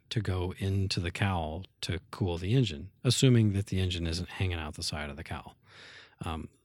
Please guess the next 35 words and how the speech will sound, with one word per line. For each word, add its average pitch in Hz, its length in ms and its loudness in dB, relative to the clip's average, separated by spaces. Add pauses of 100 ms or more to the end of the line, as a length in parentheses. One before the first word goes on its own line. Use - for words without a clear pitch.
(280)
so - 180 4
you 110 180 6
want, 117 520 4
if - 200 -2
you, 120 120 4 (200)
to, 113 140 4
to - 240 4
get, 131 260 6 (380)
to 120 100 4
get 123 260 6
real 127 220 8
airflow, 113 640 2 (480)
and 101 160 4
so 120 100 6
you're 104 140 8
not 120 220 8 (100)
choking 120 560 6
up 107 180 4
the 95 140 6
air 120 200 6
in 90 120 4
there, 78 320 -2 (560)
you 110 120 4
really 147 300 8
need 117 220 8
the 104 180 0
exit, 113 580 2 (680)
uh, 85 360 0 (200)
to 117 100 2
be 90 460 0 (320)
roughly 98 540 4
twice, 98 600 0
if - 180 -6
you - 80 -4
can, 87 480 -2